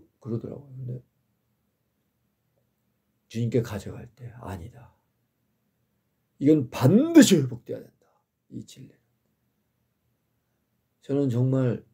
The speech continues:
주님께 이렇게 기도했습니다. 만일에 정말 당신이 방언을 폐기 처분하기를 원하시면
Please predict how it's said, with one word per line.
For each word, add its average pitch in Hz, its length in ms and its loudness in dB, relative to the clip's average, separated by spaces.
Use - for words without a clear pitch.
주님께 135 320 2
이렇게 127 280 4
기도했습니다. - 600 -12
만일에 139 460 4
정말 175 400 2
당신이 139 440 -2
방언을 123 600 -2
폐기 170 280 0
처분하기를 127 540 2
원하시면 98 580 -14